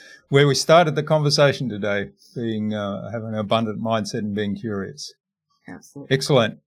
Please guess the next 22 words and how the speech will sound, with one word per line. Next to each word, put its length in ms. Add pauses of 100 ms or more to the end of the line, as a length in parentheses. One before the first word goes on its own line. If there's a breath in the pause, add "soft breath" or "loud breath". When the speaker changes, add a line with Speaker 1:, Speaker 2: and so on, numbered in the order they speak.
(160)
Speaker 1:
Well, 120
what's 220
the 60
best 200
thing 160
you've 160
done 160
to 100
develop 320
new 220
ideas? 680
Speaker 2:
<laughs> 40 (1600 loud breath)
Uh, 320
I 220
ask 320
for 80
input. 500 (240)
I 480
gather 720
people, 760
uh, 220
peers. 800